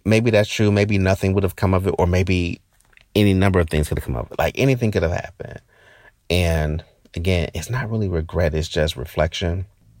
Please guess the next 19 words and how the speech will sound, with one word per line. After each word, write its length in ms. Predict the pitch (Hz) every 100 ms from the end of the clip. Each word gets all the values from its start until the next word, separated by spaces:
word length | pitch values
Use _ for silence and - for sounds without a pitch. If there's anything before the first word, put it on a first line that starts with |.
| _ _ _ _ - _ - - _ - - - - _ - - - -
I 440 | 90 95 104 92 -
am 220 | 73 71
learning 600 | 64 60 - - 107 98 _ _ _ _ - - - - _ - - - -
that 120 | 101
it 120 | 92 -
isn't 320 | 139 147 90
really 240 | 101 95 -
about 240 | 92 -
how 260 | - - 82
good 260 | 85 85 87
I 140 | 76
am 320 | 69 76 76 -
at 140 | -
a 80 | 71
thing, 600 | - - - - - - _ _ _ _
because 220 | - 120
I 120 | 113 107
think 260 | - 104
I, 200 | 85 71